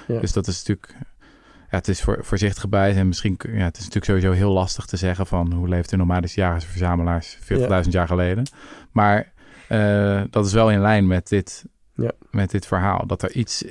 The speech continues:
Speaker 2: zit in die overgang van een nomadisch naar een sedentair bestaan, dat er dan iets misgaat.
Speaker 1: Ja, ja. Ik, ik denk ook dat toen wij overstapten naar, eh, landbouw,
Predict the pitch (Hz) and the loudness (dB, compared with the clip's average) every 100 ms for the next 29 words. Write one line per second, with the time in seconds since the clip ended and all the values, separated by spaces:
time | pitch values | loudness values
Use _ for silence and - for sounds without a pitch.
0 | - - 113 123 113 104 110 110 107 - | -12 -4 0 2 2 2 2 2 0 0
1 | 101 95 98 95 95 95 104 104 104 95 | 0 2 2 2 4 4 2 2 0 -2
2 | - 98 90 - 104 110 - 107 104 98 | 0 -2 0 0 0 0 -2 0 0 0
3 | 95 98 98 98 92 104 104 - 104 - | -2 -2 0 -2 -2 -2 -4 -6 -8 -8
4 | _ - 117 120 101 107 107 107 117 120 | _ -6 -4 -4 -6 -10 -10 -10 -6 -6
5 | 123 135 131 131 151 131 123 - - - | -4 -2 0 0 -2 -2 -2 -4 -14 -20
6 | - - - - 139 135 143 131 131 - | -20 -20 -8 0 2 4 2 2 0 0
7 | 131 - 127 127 - - - - 123 123 | -2 0 0 0 -2 -6 -8 -4 0 2
8 | 113 123 - 120 110 104 107 - _ _ | 0 -2 -4 -2 -2 -4 -8 -12 _ _
9 | _ 135 165 151 113 110 151 | _ 0 2 2 0 0 -4